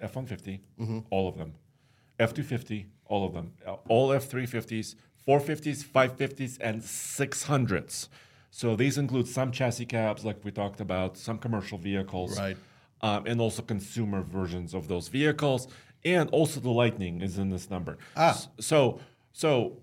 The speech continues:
Speaker 1: F-Series truly is, by name, still the number one brand, although when you combine all the G M brands for pickups, they're still higher.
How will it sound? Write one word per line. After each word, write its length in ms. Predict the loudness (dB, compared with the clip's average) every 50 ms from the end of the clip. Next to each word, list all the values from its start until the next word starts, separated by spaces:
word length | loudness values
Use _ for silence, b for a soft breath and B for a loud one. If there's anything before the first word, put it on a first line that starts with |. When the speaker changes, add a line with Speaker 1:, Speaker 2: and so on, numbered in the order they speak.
| 2
Speaker 1:
F-Series 640 | 2 2 2 2 0 2 2 4 2 0 -2 -6 -10 -8
truly 320 | -2 4 4 6 6 4 2
is, 280 | 4 4 4 4 4 2
by 240 | 2 2 4 4 2
name, 440 | 2 2 2 2 2 2 -2 -4 b b b b b b b b _ _ _ _ _ _ _
still 380 | -10 -6 2 4 4 6 6
the 100 | 4 2
number 240 | 2 2 2 2 2
one 200 | 2 2 2 0
brand, 580 | 0 2 4 6 6 6 6 6 4 2 -2 -6 b b b b b
although 380 | 2 2 4 6 6 6 6 6
when 240 | 4 2 0 0
you 60 | -2 -4
combine 560 | -4 -4 -4 -2 0 0 2 0 0 -4 -6 -4 0
all 180 | 0 2 2
the 120 | 0 -2 -6
G 240 | -6 -4 -4 -2 0
M 160 | 0 0 0
brands 580 | 0 0 0 0 -2 -4 -4 -6 -10 -14 -14 -18 _ _ _ _ _ -10
for 80 | -8
pickups, 600 | -6 -6 -6 -2 -2 -2 -2 -4 -6 -8 -10 -12 -14 _ _ -4
they're 380 | 0 0 2 2 2 0 -2 -6 -10 -20
still 240 | _ -6 -2 -2 -2
higher. 300 | -2 -4 -8 -10 -10 -16